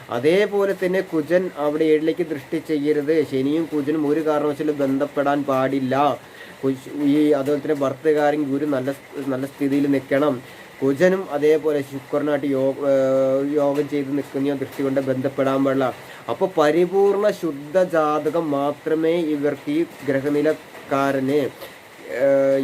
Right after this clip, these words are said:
യോജിച്ച് പോവുകയുള്ളൂ. അതാണ് ഈ നക്ഷത്രപ്പൊരുത്തം, പാപസ്വാമ്യം, ദശാസന്ധി പൊരുത്തം എന്നൊക്കെ പറഞ്ഞ് എല്ലാവരും മുന്നോട്ട് നോക്കുമ്പോൾ ഈ പന്ത്രണ്ട് രാശിയിൽ പന്ത്രണ്ട് ലഗ്നഭാവങ്ങൾ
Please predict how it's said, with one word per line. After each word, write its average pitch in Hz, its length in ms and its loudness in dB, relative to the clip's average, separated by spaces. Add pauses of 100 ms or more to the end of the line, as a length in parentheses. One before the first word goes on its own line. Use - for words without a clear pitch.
യോജിച്ച് 143 400 -2 (100)
പോവുകയുള്ളൂ. 139 760 0 (460)
അതാണ് 165 380 2
ഈ 170 120 2
നക്ഷത്രപ്പൊരുത്തം, 156 800 -2 (120)
പാപസ്വാമ്യം, 151 720 0 (100)
ദശാസന്ധി 147 720 0
പൊരുത്തം 147 340 0 (100)
എന്നൊക്കെ 139 300 -2 (100)
പറഞ്ഞ് 135 300 0 (160)
എല്ലാവരും 151 840 2
മുന്നോട്ട് 139 360 -4 (100)
നോക്കുമ്പോൾ 135 520 -2 (440)
ഈ - 20 0 (140)
പന്ത്രണ്ട് 160 480 2 (100)
രാശിയിൽ 160 400 0 (220)
പന്ത്രണ്ട് 143 360 -2 (100)
ലഗ്നഭാവങ്ങൾ 151 760 0